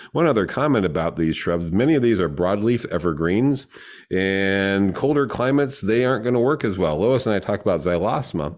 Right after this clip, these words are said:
a lot, but it doesn't grow in U S D A Zone seven. It's killed, the U S D A, even in Sunset <laughs> Zone seven. So it's something that's hardy enough for us, but probably not as hardy outside of this region. Another well-known shrub in that category is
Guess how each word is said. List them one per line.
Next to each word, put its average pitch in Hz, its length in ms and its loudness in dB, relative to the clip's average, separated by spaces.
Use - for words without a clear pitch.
a 76 60 -4
lot, 78 480 -6
but 98 200 0
it 104 60 4
doesn't 110 320 0
grow 113 260 2
in 90 80 2
U 85 160 2
S 87 100 -2
D 85 160 0
A 87 60 2
Zone 82 180 0
seven. 101 460 -2
It's - 200 -10
killed, 85 460 -4
the 90 120 -6
U 85 120 0
S 78 80 -4
D 87 160 0
A, 87 100 2
even 90 180 0
in 85 140 0
Sunset 131 400 0
<laughs> - 20 -2
Zone 85 240 0
seven. 80 360 -4
So 104 440 2
it's 117 240 0
something 104 320 2
that's 92 140 0
hardy 113 280 2
enough 98 200 2
for - 180 -4
us, 98 400 -2
but - 220 -6
probably 87 260 0
not 87 300 -4
as 92 220 -2
hardy 82 380 -4
outside 76 440 -6
of 67 100 -8
this 73 200 -8
region. 76 380 -4
Another 101 320 0
well-known 92 540 2
shrub 85 340 -2
in 87 140 0
that 82 220 -6
category 80 540 -4
is 80 120 -6